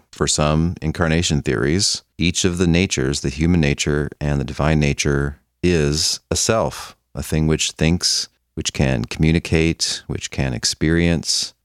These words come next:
and so on. And those, I think, run up against Principle thirty-two. As depicted in the New Testament, Jesus is a single self. This is a case just of basic reading comprehension.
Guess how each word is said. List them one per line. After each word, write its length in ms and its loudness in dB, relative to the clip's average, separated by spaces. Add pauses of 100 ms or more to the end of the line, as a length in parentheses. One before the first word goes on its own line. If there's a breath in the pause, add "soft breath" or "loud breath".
and 160 -2
so 220 0
on. 320 -4 (640)
And 400 4
those, 300 2
I 100 2
think, 360 0
run 280 0
up 200 -2
against 720 -2 (120)
Principle 400 -2
thirty-two. 800 -2 (920)
As 260 0
depicted 540 -2
in 120 2
the 60 0
New 140 0
Testament, 760 0 (160)
Jesus 640 0
is 180 0
a 80 0
single 680 0
self. 640 -2 (1500)
This 180 -2
is 140 0
a 40 -2
case 320 0
just 240 -2
of 180 -4
basic 380 0
reading 280 2
comprehension. 880 2